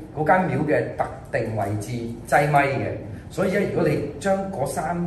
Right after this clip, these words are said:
條 track 用三部機一齊放返呢，就成個皇后山聲音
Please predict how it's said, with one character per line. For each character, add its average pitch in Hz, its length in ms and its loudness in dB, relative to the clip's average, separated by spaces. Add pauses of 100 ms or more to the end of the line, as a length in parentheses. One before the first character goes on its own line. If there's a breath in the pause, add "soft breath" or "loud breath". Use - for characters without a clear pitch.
(160)
條 - 180 -10
track 151 240 2 (300 loud breath)
用 127 180 -2
三 175 540 0
部 156 180 0
機 160 160 2
一 - 60 4
齊 - 160 -2 (120)
放 131 200 2
返 147 160 2
呢， 143 120 -2 (300 loud breath)
就 - 80 -4 (140)
成 - 200 -2 (200)
個 135 80 0
皇 107 240 -2
后 104 80 -2
山 156 200 0
聲 180 360 0
音 180 60 -2